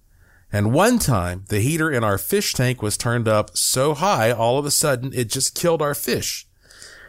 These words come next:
He would describe his travels as going somewhere he did not recognize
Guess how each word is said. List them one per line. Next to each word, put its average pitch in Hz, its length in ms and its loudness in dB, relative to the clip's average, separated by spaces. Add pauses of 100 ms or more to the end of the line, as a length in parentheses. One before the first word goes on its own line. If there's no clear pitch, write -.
(680)
He 160 180 2
would 175 180 2
describe 175 640 0
his 147 200 0
travels 165 600 0
as 120 220 -2
going 170 460 0
somewhere 190 640 0
he 175 120 -2
did 143 200 -4
not 156 200 -2
recognize 101 840 -2